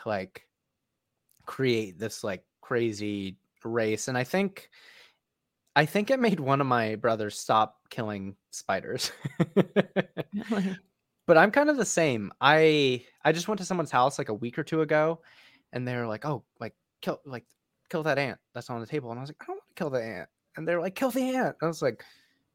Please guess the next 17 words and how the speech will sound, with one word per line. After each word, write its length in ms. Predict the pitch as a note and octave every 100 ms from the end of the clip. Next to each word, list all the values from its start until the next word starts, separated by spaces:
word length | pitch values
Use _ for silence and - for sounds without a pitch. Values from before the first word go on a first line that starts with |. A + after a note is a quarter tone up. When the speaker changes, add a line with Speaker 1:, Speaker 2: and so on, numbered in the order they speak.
| -
Speaker 1:
"All 60 |
right, 120 | F#3+ F#3+
if 100 | D#3+
you're 80 | E3+
gonna 120 | G3
get 120 | F#3+
mad, 300 | C3 D3 E3+
I'll 80 | C#3+
kill 240 | - F3 E3+
the 140 | E3
ant, 400 | E3+ F3 C#3+ -
but 100 | A2+
I 80 | A#2
think 200 | F3 C#3+
it's 160 | C#3 C#3+
messed 320 | C#3 C#3 -
up." 300 | F#3 D#3